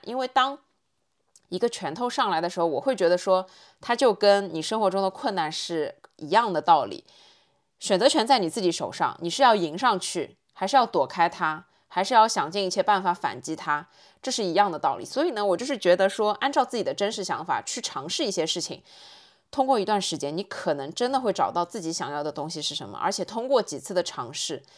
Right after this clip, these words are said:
你会发现自己真正喜欢的东西是什么。所以呢，一定要记得去找一些自己真正的想要去做的事情来做，因为这样呢，你一定会收获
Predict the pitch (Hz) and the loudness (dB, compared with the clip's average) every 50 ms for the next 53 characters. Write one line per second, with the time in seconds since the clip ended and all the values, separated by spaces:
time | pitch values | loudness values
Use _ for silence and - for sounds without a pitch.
0 | _ _ 185 202 262 330 302 - 277 247 277 277 - 330 247 220 254 240 190 160 | _ _ -4 0 0 0 0 2 2 2 2 2 2 0 0 0 -2 -4 -6 -6
1 | 143 - 196 202 226 262 226 - - - 131 131 170 - 269 285 214 196 175 185 | -2 0 0 0 0 -2 -2 -2 -4 -4 -4 -2 -2 0 0 2 2 2 0 0
2 | 170 170 151 165 156 - 82 92 - - - _ - - - 311 330 277 240 214 | -2 -4 -4 -6 -8 -10 -10 -12 -14 -16 -16 _ -6 -2 0 2 2 2 0 0
3 | 202 202 262 320 311 262 233 - 240 208 202 - 247 - - - 92 143 160 214 | 0 0 2 2 2 2 2 2 4 4 4 2 0 -2 -2 -2 -2 -2 -2 -4
4 | 208 - 240 180 151 139 131 - - 233 240 254 247 277 277 233 185 160 139 143 | -4 -4 -6 -8 -8 -8 -6 -4 -4 -2 -2 -2 0 2 2 2 2 0 -2 -2
5 | - 170 110 131 170 196 - 247 - - 247 202 170 180 - - 175 - 175 143 | -4 -4 -2 -2 -4 -4 -4 -6 -2 0 2 2 2 0 0 -4 -6 -6 -6 -6
6 | 123 104 135 - - 156 - - 214 240 254 262 - - 302 262 214 190 170 165 | -4 -6 -6 -4 -4 -6 -4 -4 -4 -4 -4 -2 2 2 4 4 2 0 -2 -4
7 | 156 160 156 123 - 185 196 - - 311 277 254 - 269 214 202 - - 190 175 | -6 -6 -8 -6 -6 -8 -4 0 2 2 2 2 2 2 2 2 2 4 4 4
8 | 190 190 208 185 143 - | 4 6 6 6 6 4